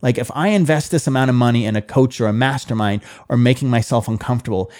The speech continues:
and it doesn't pay off, like, what did it go towards? Who am I putting at risk? My family, my businesses, my friends, whatever that is from a financial aspect. But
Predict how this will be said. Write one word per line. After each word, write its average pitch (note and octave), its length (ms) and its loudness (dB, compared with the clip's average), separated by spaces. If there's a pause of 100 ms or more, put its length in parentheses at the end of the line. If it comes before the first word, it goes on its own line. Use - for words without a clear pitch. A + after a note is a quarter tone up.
(140)
and B2+ 100 2
it A2+ 160 -2
doesn't C#3 380 0
pay B2 260 2
off, B2+ 440 2
like, A#2 200 2
what C#3 440 2
did C#3 160 4
it A#2+ 120 -4
go C3+ 180 4
towards? F2+ 360 -4 (280)
Who G3 200 0
am G3 80 0
I D#3+ 80 4
putting C#3+ 320 -2
at - 80 -4
risk? B2+ 380 -2
My G#2+ 100 0
family, B2+ 380 2
my G#2 120 2
businesses, A#2 540 0
my G#2 140 -2
friends, B2 400 -2
whatever C3 360 0
that G#2+ 200 0
is F3 240 2
from A#2+ 120 -4
a G#2 60 0
financial A2 480 -4
aspect. A2+ 560 -6 (920)
But C3+ 300 0